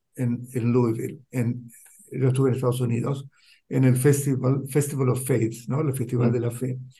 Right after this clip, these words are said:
Speaker 1: Ya hace veintisiete años que están, yo voy hace quince años, qué sé yo.
Speaker 2: Sí.
Speaker 1: Tengo amigos y, este, doy un curso primero en un centro y me quedo unos días y empiezan estos tres días.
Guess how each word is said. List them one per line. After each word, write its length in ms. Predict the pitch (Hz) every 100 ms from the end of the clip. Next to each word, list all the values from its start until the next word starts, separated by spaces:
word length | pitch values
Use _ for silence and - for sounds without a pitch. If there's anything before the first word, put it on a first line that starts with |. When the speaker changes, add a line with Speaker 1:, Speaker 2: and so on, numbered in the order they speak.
| _ _
Speaker 1:
Ya 120 | -
hace 200 | - 135
veintisiete 520 | 120 113 - 127 127 131
años 240 | 123 131
que 100 | 143
están, 300 | - 135 147
yo 160 | 135 127 127
voy 260 | 127 131
hace 320 | 131 127 127 127
quince 320 | - 131 - 113
años, 240 | 127 120
qué 80 | 123
sé 120 | -
yo. 60 | - - _
Speaker 2:
Sí. 300 | 117 - 117 _ - 127
Speaker 1:
Tengo 240 | 127 123
amigos 580 | 127 123 120 117 117 120
y, 200 | - - - - _ _ _ _ _ _ _ _
este, 580 | 120 110 - 127 127 -
doy 400 | - - 139 139
un 100 | 127
curso 380 | 156 131 120
primero 640 | 113 117 123 123 143 135 -
en 140 | 120 117
un 100 | 143
centro 460 | 143 127 143 202 -
y 200 | 120 120
me 180 | 123 -
quedo 280 | 135 131
unos 240 | 127 127 120
días 300 | 135 156 151
y 40 |
empiezan 420 | 117 - 113 113
estos 280 | 110 127 127
tres 200 | - 117
días. 340 | 107 156 127